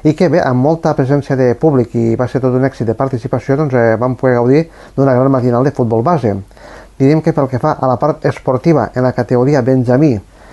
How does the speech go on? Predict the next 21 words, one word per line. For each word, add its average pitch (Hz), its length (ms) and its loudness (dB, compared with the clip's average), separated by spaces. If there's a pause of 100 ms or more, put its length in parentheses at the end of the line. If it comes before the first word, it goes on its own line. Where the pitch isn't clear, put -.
(180)
el 139 160 0
campió 123 480 0
del 135 180 2
torneig 139 240 2
va 127 140 -2
ser 135 240 0
la 117 160 2
Joventut 120 340 -2
Esportiva 131 460 -2
Flix 202 460 -2 (340)
i 135 80 0
pel 135 160 2
que 120 80 -4
fa 147 240 -2
al 117 160 0
Roquetenc 143 400 -2
va 139 160 -2
quedar 131 220 0 (100)
en 147 80 0
quarta 120 320 -2
posició. 117 460 0